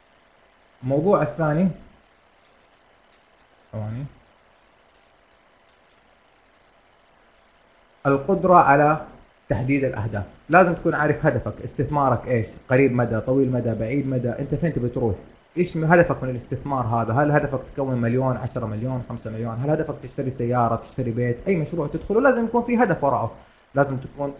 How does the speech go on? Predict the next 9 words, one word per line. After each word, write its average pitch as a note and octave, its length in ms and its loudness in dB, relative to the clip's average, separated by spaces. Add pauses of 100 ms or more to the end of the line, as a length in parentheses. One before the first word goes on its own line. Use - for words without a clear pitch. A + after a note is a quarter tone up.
(120)
عارف D3 300 0
إيش C#3 100 -6
الهدف C#3 400 0
وراء C3 180 2
هذا A#2+ 220 0
الاستثمار، A#2 680 -8
وراء A#2+ 220 0
هذا A#2+ 300 0 (220)
التداول. A2 400 -4